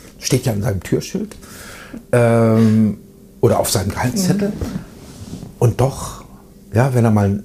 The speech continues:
Speaker 1: nicht mehr funktioniert, wird er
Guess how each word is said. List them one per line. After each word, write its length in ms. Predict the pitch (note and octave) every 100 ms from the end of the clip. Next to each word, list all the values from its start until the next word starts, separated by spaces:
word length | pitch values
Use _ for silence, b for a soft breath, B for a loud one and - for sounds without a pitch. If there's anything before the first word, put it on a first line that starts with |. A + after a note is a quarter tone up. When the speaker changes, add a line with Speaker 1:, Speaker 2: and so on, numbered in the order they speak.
| -
Speaker 1:
nicht 680 | - G2+ F#2 G#2 - - -
mehr 180 | A#2+ A#2
funktioniert, 800 | - A#2+ A#2 - C3 B2 C#3+ - - -
wird 400 | B2+ D#3 - -
er 180 | - E3+